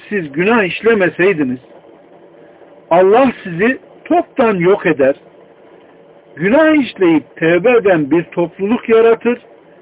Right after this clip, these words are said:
onlar tövbe eder, af diler, Allah da onları affederdi." diyor.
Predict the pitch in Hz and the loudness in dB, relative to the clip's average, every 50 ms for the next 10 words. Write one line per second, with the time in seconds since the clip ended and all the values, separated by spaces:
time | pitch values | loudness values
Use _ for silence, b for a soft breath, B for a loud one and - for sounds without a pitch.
0 | B B B B - - 208 233 247 233 220 190 165 147 - - 165 165 170 165 | B B B B -4 -2 0 2 2 2 2 2 0 0 -2 -2 -2 0 0 2
1 | 196 214 220 190 220 220 226 214 - - - _ - - - 180 208 220 - - | 2 2 2 2 2 2 2 0 -2 -10 -20 _ -16 -8 -4 -2 -2 -2 -4 -4
2 | - 240 233 240 247 240 240 - - - 175 170 180 202 202 185 170 - 160 151 | -4 -2 0 0 0 0 -2 -6 -8 -6 -4 -2 -2 -2 -4 -4 -6 -6 -6 -4
3 | 151 147 147 147 165 - - - - - - - 147 131 123 110 104 95 _ - | -4 -4 -4 -6 -6 -8 -12 -16 -16 -14 -12 -12 -10 -10 -12 -14 -14 -18 _ -20
4 | - - - | -20 -20 -20